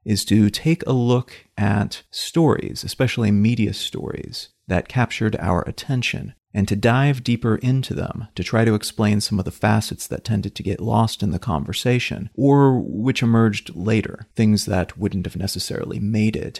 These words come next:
into the scrum that arose when those stories were first on air. So things like the O J Simpson trial,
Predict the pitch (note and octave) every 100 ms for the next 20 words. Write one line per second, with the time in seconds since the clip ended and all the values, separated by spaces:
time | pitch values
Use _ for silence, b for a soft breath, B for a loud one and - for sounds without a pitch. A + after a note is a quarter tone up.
0 | - G2 F#2+ - - - - - A2+ -
1 | - - A2 F2+ E2+ - _ E2+ - -
2 | - F#2 - - - - - _ - F#2
3 | F#2 F2+ F#2+ F#2 - - E2 - - -
4 | - - - D2+ D2 B2+ G#2 - - _
5 | _ _ - E2+ A#2 B2 A2+ G#2+ F#2 D2+
6 | G#2 D#2+ E2+ - C3 - B2+ A#2+ - B2
7 | A#2 A#2+ A#2 A2+